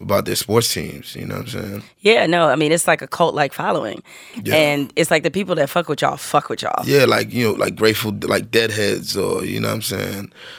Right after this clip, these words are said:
Speaker 1: Like people, jam, uh, fill in the blank. Like, it, it, it's a bunch of jam bands that have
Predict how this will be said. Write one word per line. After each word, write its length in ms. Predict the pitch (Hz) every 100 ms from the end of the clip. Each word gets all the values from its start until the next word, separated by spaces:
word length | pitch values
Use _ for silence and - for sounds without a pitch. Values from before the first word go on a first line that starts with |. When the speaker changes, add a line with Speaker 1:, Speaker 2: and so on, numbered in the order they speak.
| -
Speaker 1:
Like 160 | - 98
people, 360 | - 104 101 92
jam, 280 | 101 110 -
uh, 140 | 107 107 -
fill 240 | 117 131 123
in 60 |
the 60 | 101
blank. 360 | 98 107 92
Like, 280 | - - -
it, 140 | 87 - -
it, 120 | 90 -
it's 160 | 117
a 40 | 123
bunch 240 | 117 113
of 80 | 107
jam 320 | 95 107 104
bands 360 | 101 101 95 95
that 160 | 101
have 320 | 110 101 95